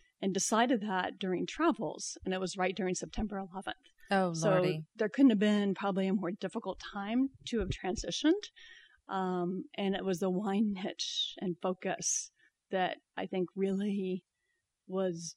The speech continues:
Speaker 1: due to the success of being able to fine-tune the, um, the ability to grow the business. But it was the travel that helped me tell a story,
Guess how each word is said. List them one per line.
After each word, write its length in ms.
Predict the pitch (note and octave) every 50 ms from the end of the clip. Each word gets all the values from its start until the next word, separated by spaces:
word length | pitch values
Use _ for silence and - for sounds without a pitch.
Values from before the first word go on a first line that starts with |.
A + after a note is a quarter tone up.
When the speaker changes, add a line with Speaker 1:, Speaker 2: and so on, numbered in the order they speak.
| _
Speaker 1:
due 240 | - G#3 G3 F#3+ G3 F3
to 140 | - - F#3+ D#3+
the 220 | - A3 F#3 F3
success 680 | F3+ - - - F#3 - - - F3+ F3 G#3 - - -
of 200 | A3 G3 F3+ F#3
being 240 | A3 G#3+ G#3 G#3
able 280 | G#3+ G#3 G3+ E3+ F3+ F3+
to 240 | F3+ - - G3 F3+ E3 - -
fine-tune 800 | G3+ F#3 E3+ F#3 - - - A#3 A3+ A3+ G#3+ G#3 F#3 F#3 G#3 F3 _ _ _ _ _ _ _ _ _ _ _
the, 680 | G3+ G3 G3+ G#3 G#3 F#3+ F#3+ F#3 F#3 F#3 F#3+ F#3 - - _ -
um, 680 | F#3+ F#3+ F#3 F#3 F3+ F3+ F#3 F3+ F3 F3+ F3+ F3+ F#3+ D#3+ _ _ _ _ _ _ _ _ _ _ _ _ _ _ _ - - - _ _ _ _ _ _ _ _ -
the 80 | - G#3
ability 340 | F#3 G#3 G3+ G3 G3 G3
to 80 | F#3 G3
grow 300 | F3+ D#3+ G3 F#3 F#3+ G3
the 100 | F3+ G3
business. 720 | E3 F#3 F3+ - - - A#3 - - - - - - - - - -
But 100 | G#3 G3+
it 80 | G3+ -
was 140 | G3 F#3+ -
the 80 | F#3+
travel 760 | E3 - - - D4 F#4 G4 B3+ - - G3+ F3 - E3+ F#3 -
that 300 | - F#3+ F#3 E3+ - - - - - - -
helped 280 | G#3 G3 G#3 - - -
me 80 | A3+ A3
tell 300 | - - - A3 F#3 E3
a 40 |
story, 440 | - - - - G#3 G3 G#3 G3+ C#4